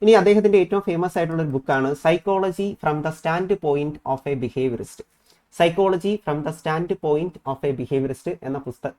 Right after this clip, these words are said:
പുസ്തകം എഴുതിയത് ആരാണ്? അത് ജോൺ പി വാട്സൺ ആണ്. Psychology from the Standpoint of a Behaviorist എന്ന പുസ്തകം എഴുതിയത്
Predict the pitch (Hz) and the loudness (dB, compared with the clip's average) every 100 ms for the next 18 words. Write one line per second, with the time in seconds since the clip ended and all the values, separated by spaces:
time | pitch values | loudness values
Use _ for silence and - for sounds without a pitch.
0 | _ - 139 - 151 135 123 135 120 110 | _ -14 -10 -6 -4 -4 -2 0 0 0
1 | 110 107 131 127 123 131 139 165 117 110 | -2 -4 -4 -2 -2 -4 -4 -4 -4 -6
2 | - - 107 - _ _ _ _ _ - | -8 -10 -14 -14 _ _ _ _ _ 2
3 | 156 151 185 180 185 233 _ _ _ _ | 2 4 2 2 -2 -6 _ _ _ _
4 | _ - 160 180 - 156 160 147 160 175 | _ 0 2 2 -2 -4 -2 -2 0 -2
5 | 185 151 156 160 139 - 139 123 143 135 | -2 0 0 0 -2 0 -2 -2 -2 -2
6 | 139 - 151 127 131 113 135 135 117 120 | -4 -6 -6 -6 -8 -6 -6 -4 -4 -4
7 | 117 | -4